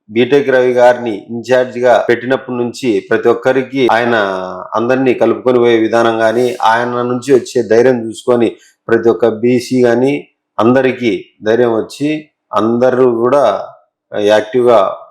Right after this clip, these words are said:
పార్టిసిపేట్ అయి చేయడం జరుగుతుంది. ఈ రోజు బీసీలలో కూడా బీసీలకు ఎందుకంత ప్రియారిటీ ఉందనే దానికి ముఖ్య ఉదాహరణ నేనే. ఒక యాదవ సామాజిక వర్గానికి చెందిన నన్ను ఈ రోజు పులిందల మార్కెట్ యార్డ్ చైర్మన్ గా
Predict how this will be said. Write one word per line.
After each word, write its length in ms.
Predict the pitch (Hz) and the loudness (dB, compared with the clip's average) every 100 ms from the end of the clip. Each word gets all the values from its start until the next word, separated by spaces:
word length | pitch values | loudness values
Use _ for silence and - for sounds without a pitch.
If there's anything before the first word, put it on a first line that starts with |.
| _ _ _ | _ _ _
పార్టిసిపేట్ 580 | 104 107 110 - 107 - | -2 0 -4 -6 -6 -4
అయి 200 | 117 - - | -6 -6 -2
చేయడం 280 | 107 110 - | 0 2 0
జరుగుతుంది. 840 | 50 - - - - - - 113 127 | -2 -4 -6 -12 -12 -14 0 4 4
ఈ 60 | |
రోజు 440 | 135 151 131 131 139 | 4 2 2 2 2
బీసీలలో 640 | 127 135 156 147 135 127 | 0 0 2 2 2 2
కూడా 460 | 131 120 104 95 - - | 2 4 2 0 -6 -16
బీసీలకు 760 | 107 127 123 147 147 120 135 101 | -10 -8 0 2 2 0 -4 -4
ఎందుకంత 560 | 101 123 139 135 135 139 | -4 -4 -2 -2 0 -2
ప్రియారిటీ 520 | - 127 135 135 131 | 0 2 4 2 -2
ఉందనే 320 | 127 127 123 | -2 -2 0
దానికి 280 | 123 131 127 | 0 0 0
ముఖ్య 280 | 113 - 131 | -2 2 2
ఉదాహరణ 520 | 120 117 113 120 127 | 4 4 2 -2 -2
నేనే. 300 | 110 110 104 | -2 -2 2
ఒక 60 | 113 | 4
యాదవ 340 | 110 117 143 | 6 6 4
సామాజిక 400 | 147 135 139 131 | 2 0 0 -2
వర్గానికి 540 | 131 123 127 127 117 127 | -4 -2 -2 -2 -6 -4
చెందిన 220 | 127 123 | -2 0
నన్ను 480 | 113 117 143 139 - - - | 0 2 2 2 -2 -12 0
ఈ 40 | |
రోజు 200 | 120 135 | 2 2
పులిందల 640 | 131 123 135 139 135 117 107 | 0 -2 0 2 4 2 2
మార్కెట్ 400 | 117 127 131 120 | 0 0 -2 0
యార్డ్ 260 | 127 123 127 | -2 -2 -2
చైర్మన్ 460 | 123 123 123 123 | -2 -2 -4 0
గా 400 | 117 101 95 - | 2 2 -2 -8